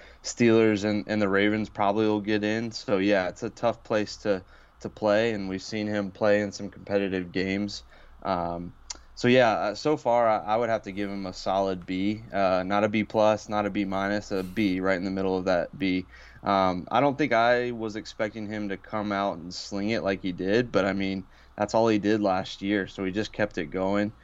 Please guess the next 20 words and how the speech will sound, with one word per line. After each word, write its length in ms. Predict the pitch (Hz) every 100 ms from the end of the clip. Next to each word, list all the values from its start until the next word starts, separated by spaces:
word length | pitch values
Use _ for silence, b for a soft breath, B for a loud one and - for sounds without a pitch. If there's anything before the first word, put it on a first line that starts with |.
| b b -
Um, 400 | 98 92 90 87
obviously, 500 | 104 107 107 - 104
there's 160 | 101 -
some 220 | 101 92
growing 400 | 98 95 98 98
pains 640 | 104 98 98 95 92 - b b b 101
being 280 | 107 104 98
a 100 | 92
rookie, 400 | 95 - 131 123
but 160 | 98
I 80 | 92
think 240 | - 117
he's 160 | 104 110
had 200 | 113 110
a 40 |
pretty 640 | 104 - 107 110 110 110 101
solid 680 | - - 107 98 104 101
season 720 | 92 - 110 110 101 95 90
overall, 720 | - 98 92 95 98 104 101 98
and 160 | 92